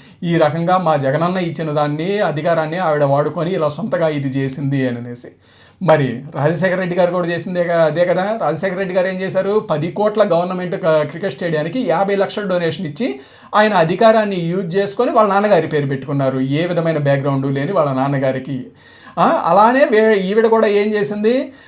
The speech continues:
ఆ, వాళ్ళ రెండున్నర కోట్ల ప్రభుత్వ ప్రాజెక్టుకి రెండు లక్షల డొనేషన్ ఇచ్చి వాళ్ళ నాన్నగారి పేరు పెట్టుకుంది.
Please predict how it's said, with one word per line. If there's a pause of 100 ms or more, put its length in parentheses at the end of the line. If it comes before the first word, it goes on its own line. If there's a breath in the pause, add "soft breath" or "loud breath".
(180 loud breath)
ఆ,
వాళ్ళ
రెండున్నర
కోట్ల
ప్రభుత్వ
ప్రాజెక్టుకి (200)
రెండు
లక్షల
డొనేషన్
ఇచ్చి
వాళ్ళ
నాన్నగారి
పేరు
పెట్టుకుంది.